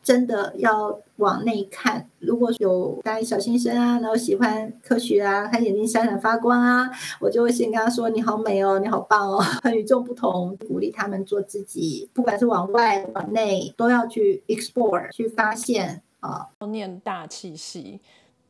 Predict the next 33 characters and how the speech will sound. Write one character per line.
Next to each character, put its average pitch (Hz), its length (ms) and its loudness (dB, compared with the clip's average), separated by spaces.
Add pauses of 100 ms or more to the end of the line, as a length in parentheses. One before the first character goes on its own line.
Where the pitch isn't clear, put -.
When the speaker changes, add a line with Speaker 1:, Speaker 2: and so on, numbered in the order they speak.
(300)
Speaker 2:
出 180 300 -12
社 185 200 -6
会 170 400 -10
可 160 120 -20
以 143 260 -14
做 147 380 -16
什 - 120 -20
么 143 80 -20
样 151 140 -18
的 131 80 -20
工 147 240 -20
作 - 240 -20
呢？ - 80 -20 (160)
除 - 180 -4
了 196 140 2
报 196 240 2
气 190 240 -4
象 175 260 -2
主 151 200 -8
播 143 200 -10
之 143 160 -14
外。 139 160 -16
Speaker 1:
气 - 200 6
象 311 240 4
局 214 200 0
啊， 202 680 0
民 247 240 4
航 240 180 2
局 220 220 0
啊， 196 100 2 (240)
环 254 220 4
工 311 240 2
所。 202 720 0